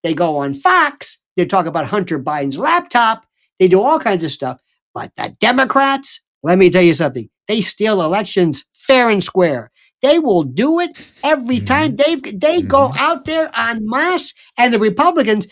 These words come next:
Speaker 1: sit back and they go on Hannity's show and they go, "Hey, this is great. We're Americans." You're worthless. You, you don't do anything. So I want people to understand, throw politics away. Ask yourself,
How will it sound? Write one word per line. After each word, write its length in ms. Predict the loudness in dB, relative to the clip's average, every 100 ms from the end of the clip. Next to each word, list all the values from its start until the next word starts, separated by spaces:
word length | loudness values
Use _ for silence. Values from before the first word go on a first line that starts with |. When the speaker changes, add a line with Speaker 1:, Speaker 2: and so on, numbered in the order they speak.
| -6
Speaker 1:
sit 360 | -2 0 0 2
back 380 | 2 2 -2 -12 -4
and 140 | -2 2
they 120 | 2
go 160 | 4 2
on 80 |
Hannity's 560 | 2 2 2 2 0 -2
show 220 | -4 -6
and 80 | -4
they 40 |
go, 160 | -6 -8 _
"Hey, 540 | 0 2 2 2 0 -2
this 240 | -4 -4
is 140 | -8 -8
great. 540 | -6 -2 0 -2 -4 _ -8
We're 260 | -4 0
Americans." 600 | 0 -2 -2 -2 -2 -4 -8
You're 300 | 0 4 4
worthless. 840 | 4 4 4 4 0 -2 -2 -8 -18 _ -8
You, 220 | -4 -2
you 260 | 0 2 4
don't 320 | 4 2 2
do 240 | 4 6
anything. 640 | 6 4 2 0 -4 -4 -10 -20 _ -20 -20 -20 -20 -18
So 420 | -12 -4 0 2 0 -6 -20 -20 -20 -2
I 60 | 2
want 180 | 4 6
people 220 | 4 4
to 120 | 2
understand, 540 | 2 0 -2 -4 -6 -12 -20 -8
throw 360 | -2 0 0 0
politics 680 | -2 -2 -2 -2 -4 -6
away. 440 | -6 -6 -4 -6 -4
Ask 360 | 0 2 0 -2
yourself, 400 | -2 0 0